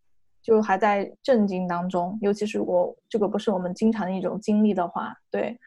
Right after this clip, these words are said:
所以就是有一个人相当于帮我们理清思绪。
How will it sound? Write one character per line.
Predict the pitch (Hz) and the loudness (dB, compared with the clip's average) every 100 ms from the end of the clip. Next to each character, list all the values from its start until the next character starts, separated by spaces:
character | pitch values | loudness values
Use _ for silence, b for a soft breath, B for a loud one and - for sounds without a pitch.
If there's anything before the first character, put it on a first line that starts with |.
| b b _ | b b _
所 | - 226 | 4 8
以 | 226 | 8
就 | 220 | 8
是 | 226 220 220 | 6 6 2
有 | 214 196 180 | 0 2 2
一 | 214 | 4
个 | 254 | 4
人 | 214 196 214 | 4 2 0
相 | - 240 | 0 0
当 | 226 | 2
于 | 220 | 2
帮 | 247 233 | 0 0
我 | |
们 | 196 196 202 | 0 -2 -4
理 | - | -6
清 | - 220 233 | -4 -2 -2
思 | - - | -4 -8
绪。 | 277 - - - | -8 -4 -4 -6